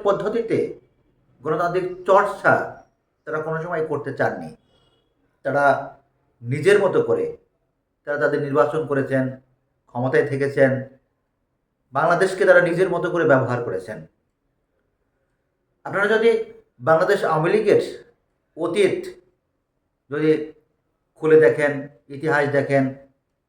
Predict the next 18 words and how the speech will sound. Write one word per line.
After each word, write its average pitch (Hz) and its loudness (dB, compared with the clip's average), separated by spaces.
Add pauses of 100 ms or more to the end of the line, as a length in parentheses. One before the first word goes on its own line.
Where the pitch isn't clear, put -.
(160)
তাহলে 160 -2 (100)
দেখবেন। 104 -6 (1400)
তাদের 190 6
বাকশাল 180 8
যদি 220 4
আপনি 202 4 (100)
দেখেন, 202 2
তাহলে 196 2 (100)
দেখবেন 160 0 (680)
যে 131 -14
সেদিনও 180 -4
আসলে 170 -2 (580)
বাংলাদেশ 156 0
আওয়ামী 143 0
লীগ - -4
তারা 156 0
কী - -18
করেছে। - -12